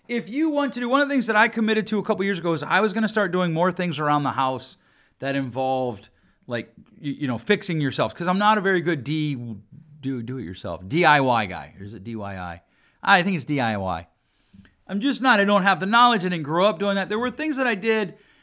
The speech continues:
but the thing was, is it wasn't actually that I didn't have the capability to do it. I didn't have the capability maybe to do it. I'm never gonna put, like, a carpenter out of business. But I didn't have,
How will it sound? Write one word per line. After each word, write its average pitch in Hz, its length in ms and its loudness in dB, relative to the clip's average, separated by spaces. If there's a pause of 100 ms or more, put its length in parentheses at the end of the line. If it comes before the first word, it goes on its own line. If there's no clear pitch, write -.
(520)
but 214 160 2
the 220 80 0
thing 285 240 2
was, 277 200 4
is 240 140 0
it 214 40 -6
wasn't 247 560 0
actually 247 280 0
that 208 100 2
I 196 80 4
didn't 185 180 0
have 202 220 2
the 180 80 -4
capability 160 640 -2
to - 180 -8
do 160 400 2
it. 113 180 -4
I 165 80 -4
didn't 240 180 2
have 254 100 2
the 254 40 -8
capability 190 500 -2
maybe 160 220 -4
to 139 80 -4
do 143 140 -4
it. 123 60 -4
I'm 139 100 -4
never 180 220 -2
gonna 151 240 0
put, 147 320 -6
like, 123 160 -4
a 104 80 -8
carpenter 110 760 -4 (380)
out 143 180 0
of 104 100 -10
business. 98 560 -12 (1160)
But 165 140 -2
I 170 80 0
didn't 220 300 -2
have, 196 360 2